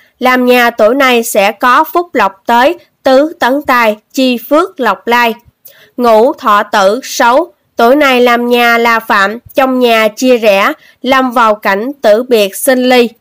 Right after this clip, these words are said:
Ngũ tử ly thân, phòng tử biệt. Lục Hoang Ốc. Sấu. Tuổi này làm nhà cũng bị phạm, khó mà thành đạt được. Lục ốc tạo gia,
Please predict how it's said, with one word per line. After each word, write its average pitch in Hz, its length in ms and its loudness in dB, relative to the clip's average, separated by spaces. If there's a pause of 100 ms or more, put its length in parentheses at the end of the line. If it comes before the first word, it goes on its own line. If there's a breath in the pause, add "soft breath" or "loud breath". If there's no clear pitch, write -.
(260)
Ngũ 240 240 0
tử 220 340 0
ly 277 240 2
thân, 254 340 -2 (200)
phòng 220 360 -2 (180)
tử 208 200 0
biệt. 240 320 -2 (680 loud breath)
Lục 240 240 0 (160)
Hoang 254 260 -4
Ốc. - 280 -2 (100)
Sấu. 269 520 -2 (260)
Tuổi 240 180 2
này 269 260 2
làm 240 220 0
nhà 240 300 0
cũng 233 400 -2
bị 208 180 -2
phạm, 202 380 -2 (180)
khó 262 320 0
mà 247 380 0
thành 233 320 -4
đạt 202 280 -2
được. 202 200 4 (420 loud breath)
Lục 233 180 0 (100)
ốc - 340 -4
tạo 214 220 0
gia, 240 380 0